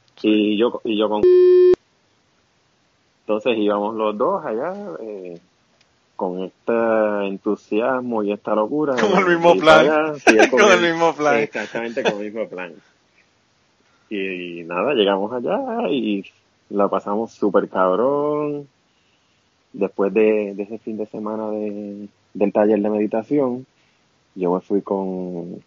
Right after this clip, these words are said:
Speaker 2: con él para su casa en Costa Rica. Y allí vi la casa que tiene, que es espectacular, que ya tú la has visto.
Speaker 1: La, la casa está cabrona. Yo no he ido a la
Speaker 2: Cabrón,
Speaker 1: casa, fíjate.
Speaker 2: cabrón.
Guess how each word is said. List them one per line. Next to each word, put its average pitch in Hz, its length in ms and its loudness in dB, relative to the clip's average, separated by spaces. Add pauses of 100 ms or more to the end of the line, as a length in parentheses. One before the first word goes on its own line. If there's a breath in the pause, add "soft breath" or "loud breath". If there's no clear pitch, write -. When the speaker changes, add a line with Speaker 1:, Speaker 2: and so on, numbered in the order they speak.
(120)
Speaker 2:
con 98 260 -2
él 117 720 2 (520)
para 92 420 0
su 95 160 -6
casa 135 420 -2 (160)
en 175 80 -14
Costa 131 240 -8
Rica. 120 260 -4 (1500)
Y 101 140 -4
allí 90 240 -4
vi 92 120 -2
la 95 140 -4
casa 98 460 0
que 95 100 -6
tiene, 95 280 -6
que 92 80 -10
es 92 60 -12
espectacular, 95 720 -2
que 117 60 -2
ya 92 140 0
tú 98 80 -2
la 92 80 0
has 90 60 -4
visto. 110 360 -8 (340)
Speaker 1:
La, - 720 -18
la 92 60 -10
casa 95 160 -10
está 98 180 -10
cabrona. 90 420 -8
Yo 101 180 4
no 139 100 4
he 143 100 2
ido 139 120 4
a - 40 4
la 113 60 6
Speaker 2:
Cabrón, 104 40 0
Speaker 1:
casa, 95 280 -2
fíjate. 90 260 -4
Speaker 2:
cabrón. 90 300 -8